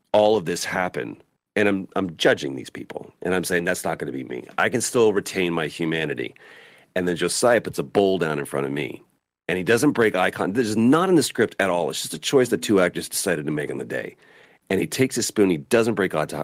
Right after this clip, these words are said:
eye contact with me and just starts eating. And I'm like, "I'm not gonna do that."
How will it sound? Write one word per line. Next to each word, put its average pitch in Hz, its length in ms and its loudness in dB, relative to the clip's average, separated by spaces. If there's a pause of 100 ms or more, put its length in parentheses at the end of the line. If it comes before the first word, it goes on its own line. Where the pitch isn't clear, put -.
(120)
eye 85 120 2
contact 76 380 -4
with 62 100 -8
me 64 100 -6
and 65 80 -6
just 65 140 -6
starts 64 240 -6 (100)
eating. - 340 -10 (840)
And 95 140 2
I'm 92 140 2
like, 80 420 -4 (480)
"I'm 95 160 0
not 95 160 0
gonna 78 200 -4
do 80 180 -6
that." 55 260 -8